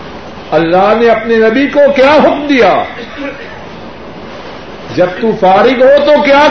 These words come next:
کر؟ گانے سن، گندے پروگرام دیکھ۔ فَإِذَا فَرَغْتَ فَانْصَبْ۔ جب تو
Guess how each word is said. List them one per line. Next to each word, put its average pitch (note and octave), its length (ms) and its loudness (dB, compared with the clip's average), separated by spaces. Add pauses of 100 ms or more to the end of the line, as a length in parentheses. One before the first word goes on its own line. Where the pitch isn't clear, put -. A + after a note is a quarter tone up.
کر؟ C#4 140 4 (1000)
گانے E3 280 -4
سن، G#3+ 180 -6 (3000)
گندے G3 280 2
پروگرام A3 640 2
دیکھ۔ C4 340 2 (540)
فَإِذَا E3+ 600 2
فَرَغْتَ B3 560 0
فَانْصَبْ۔ D#4+ 680 2 (1700)
جب D3+ 120 -2 (160)
تو F#3 140 4